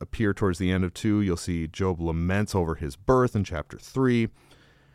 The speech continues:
And then you carry on here, and you get a bunch of back and forth dialogue between Job and his friends. And then Eliphaz speaks,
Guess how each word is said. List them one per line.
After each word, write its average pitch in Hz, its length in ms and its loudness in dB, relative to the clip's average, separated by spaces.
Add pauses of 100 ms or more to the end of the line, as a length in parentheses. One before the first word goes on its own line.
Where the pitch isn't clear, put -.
(260)
And 120 160 6
then 117 120 6
you 107 140 4
carry 98 380 2
on 92 240 2
here, 87 260 2
and 85 100 2
you 82 60 -2
get 90 240 0
a 80 260 -2
bunch 104 300 -4
of 90 80 -6
back 92 200 -2
and 92 100 -4
forth 82 180 -4
dialogue 101 500 2
between 90 300 -2
Job 82 220 0
and 78 80 -4
his 76 80 -8
friends. 101 480 0
And 85 200 -4
then 82 220 0
Eliphaz 101 800 0
speaks, - 600 0